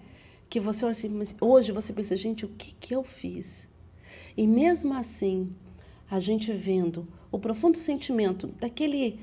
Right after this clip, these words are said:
daquela decepção momentânea, daquela aflição passageira,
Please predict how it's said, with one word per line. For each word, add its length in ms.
daquela 320
decepção 640
momentânea, 960
daquela 520
aflição 560
passageira, 800